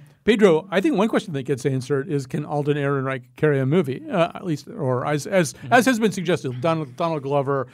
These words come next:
Speaker 1: and the Khaleesi provide an awful lot of juice and energy, uh,
Speaker 2: <laughs>
Speaker 1: to this, uh, to this show, and Woody Harrelson is in it too. And,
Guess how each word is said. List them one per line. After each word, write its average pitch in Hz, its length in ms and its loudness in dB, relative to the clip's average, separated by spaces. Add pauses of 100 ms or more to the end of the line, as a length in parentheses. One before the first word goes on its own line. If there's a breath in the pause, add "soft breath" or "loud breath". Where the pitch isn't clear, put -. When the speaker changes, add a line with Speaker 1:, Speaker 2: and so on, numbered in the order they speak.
(160 loud breath)
Speaker 1:
and 156 140 -4
the 139 60 -4
Khaleesi 131 520 -6
provide 135 360 2
an 127 100 -6
awful 139 320 -2
lot 127 200 0
of 120 140 -6
juice 127 300 -4
and 123 80 -2
energy, 120 400 -4 (280 loud breath)
uh, 139 200 -2
Speaker 2:
<laughs> 139 100 -8
Speaker 1:
to 151 80 2
this, 131 380 -4 (320 soft breath)
uh, 131 220 -4
to 131 140 -10
this 123 160 -4
show, 131 360 -4
and 120 120 -8
Woody 117 200 -6
Harrelson 135 340 -4
is 123 100 -6
in 127 120 -6
it 123 100 -12
too. 131 300 -4
And, 127 100 -10